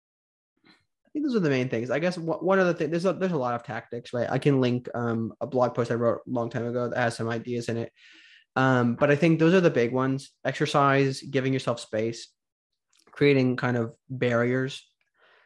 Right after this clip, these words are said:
um, writing. Another one would be also, um, your, the food you eat, right? There's obviously, like, I'm no nutritionist, but I know that there's definitely,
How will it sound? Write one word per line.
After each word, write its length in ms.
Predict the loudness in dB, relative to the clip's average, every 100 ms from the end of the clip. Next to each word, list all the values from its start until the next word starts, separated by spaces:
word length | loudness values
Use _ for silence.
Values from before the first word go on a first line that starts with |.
| _ -6
um, 640 | -4 -2 -4 -4 -6 -10 _ _
writing. 580 | 0 2 4 2 0 -6 _ _ _ _ _ _ _ _
Another 240 | 4 4 6
one 200 | 4 4
would 140 | 2
be 140 | 2
also, 720 | 0 0 -4 -4 -2 -4 -6 -10 _ -12
um, 580 | -10 -8 -8 -10 -12 -18 _ _ _ _ _ _ _ _ -18 _ _ _ _ _ -8
your, 280 | 2 4 4
the 120 | 0
food 440 | -2 2 2 2
you 120 | -6 -8
eat, 220 | -8 -4
right? 240 | -4 0
There's 320 | 2 2 0 -6 -4
obviously, 540 | -2 0 -2 -2 0
like, 160 | -2 -2
I'm 180 | 0 2
no 140 | 2 2
nutritionist, 600 | -2 -6 -8 -10 -12 -6
but 80 | -4
I 60 | 0
know 200 | 0 0
that 120 | 0
there's 220 | -2 -4
definitely, 580 | -2 -2 -4 -6 -6